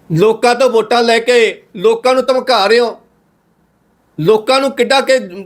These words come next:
ਫੁੱਦੂ ਬਣਾ ਰਹੇ ਹੋ ਕਿ ਇੱਕ, ਮਾਫ਼ ਕਰਨਾ, ਇਹ ਗੱਲ ਸ਼ਬਦ ਵਰਤਿਆ ਗਿਆ ਕਿ ਲੋਕਾਂ ਨੂੰ ਇੱਕ ਝਾਂਸਾ ਦੇ ਕੇ ਤੁਸੀਂ ਲੋਕਾਂ ਦੇ ਨਾਲ ਜੋ ਜ਼ੁਲਮ ਕੀਤਾ, ਅੱਜ ਉਹ ਲੋਕ ਬੇਸ਼ਰਮ ਹੋਣਗੇ ਜਿਹੜੇ ਭੁੱਲਣਗੇ,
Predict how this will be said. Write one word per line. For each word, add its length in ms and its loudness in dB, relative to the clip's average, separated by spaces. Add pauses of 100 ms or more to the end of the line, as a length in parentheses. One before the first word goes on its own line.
(100)
ਫੁੱਦੂ 240 -2
ਬਣਾ 260 0
ਰਹੇ 120 2
ਹੋ 60 0
ਕਿ 120 -2
ਇੱਕ, 160 0 (480)
ਮਾਫ਼ 360 -2
ਕਰਨਾ, 240 0
ਇਹ 60 2
ਗੱਲ 220 0
ਸ਼ਬਦ 280 0
ਵਰਤਿਆ 380 0
ਗਿਆ 320 0 (760)
ਕਿ 60 2
ਲੋਕਾਂ 420 0
ਨੂੰ 100 2
ਇੱਕ 160 -2 (160)
ਝਾਂਸਾ 320 0
ਦੇ 160 2
ਕੇ 140 0
ਤੁਸੀਂ 440 -2 (2000)
ਲੋਕਾਂ 480 2
ਦੇ 80 4
ਨਾਲ 200 2
ਜੋ 200 2
ਜ਼ੁਲਮ 280 -2
ਕੀਤਾ, 380 -2 (120)
ਅੱਜ 140 -4
ਉਹ 180 0
ਲੋਕ 220 0
ਬੇਸ਼ਰਮ 440 0
ਹੋਣਗੇ 260 0
ਜਿਹੜੇ 200 0
ਭੁੱਲਣਗੇ, 500 -2